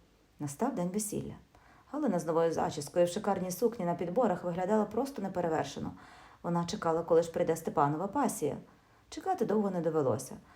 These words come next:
Коли молода жіночка заявилася в залі, то всі були ошелешені. А найбільше вона сама,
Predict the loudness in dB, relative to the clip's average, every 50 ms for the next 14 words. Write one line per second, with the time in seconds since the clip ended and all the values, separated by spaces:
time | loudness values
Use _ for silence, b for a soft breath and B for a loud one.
0 | B B B -6 -2 0 2 2 2 2 2 0 2 2 2 2 2 0 -2 -2
1 | 0 4 4 4 6 6 4 2 2 2 0 -2 0 0 0 0 0 0 -2 -4
2 | -6 -8 -2 0 2 2 2 2 2 0 0 0 -2 -2 -2 -2 -4 -6 -6 -8
3 | -10 -10 -12 B B B B B B B B -2 2 2 4 4 4 4 2 2
4 | 0 0 2 4 4 2 2 0 0 -2 -2 -2 -4